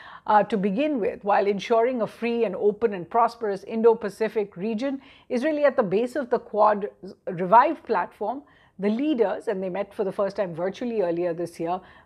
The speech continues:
uh, Mister Biden, Mister Suga, Mo-, uh, Scott Morrison of Australia, and Prime Minister Modi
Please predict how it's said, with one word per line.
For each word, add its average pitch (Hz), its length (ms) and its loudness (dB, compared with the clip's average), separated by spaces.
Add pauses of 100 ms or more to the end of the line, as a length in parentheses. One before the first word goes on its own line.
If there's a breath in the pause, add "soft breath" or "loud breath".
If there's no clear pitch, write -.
uh, 175 220 -4
Mister 160 240 -8
Biden, 233 420 4
Mister 180 200 -12
Suga, 214 760 -2
Mo-, 208 140 -4
uh, 202 320 -4
Scott 180 300 -6
Morrison 247 420 -2
of 180 120 -8
Australia, 262 520 -2
and 185 100 -2
Prime 190 180 -4
Minister 185 200 -12
Modi 269 460 -4